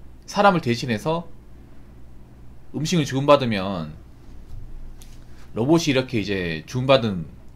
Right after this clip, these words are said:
음식을 가져다 주는 경우도 많이 생겼고, 김밥집 같은 데 가보면 이제 김밥 써는 기계, 김밥 마는 기계, 그리고 뭐 음식을 조리하는 기계도 있습니다. 고기를 볶는 기계도 있고요.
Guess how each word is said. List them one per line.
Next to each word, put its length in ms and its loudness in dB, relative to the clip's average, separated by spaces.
음식을 540 -4
가져다 320 -2
주는 220 -2
경우도 260 -6
많이 180 -4
생겼고, 580 -6
김밥집 480 6
같은 220 2
데 80 2
가보면 320 0
이제 160 -6
김밥 360 2
써는 280 2
기계, 240 -8
김밥 300 -2
마는 280 2
기계, 180 -4
그리고 440 -6
뭐 120 -2
음식을 300 4
조리하는 320 6
기계도 220 0
있습니다. 420 -8
고기를 280 4
볶는 240 0
기계도 260 0
있고요. 320 -10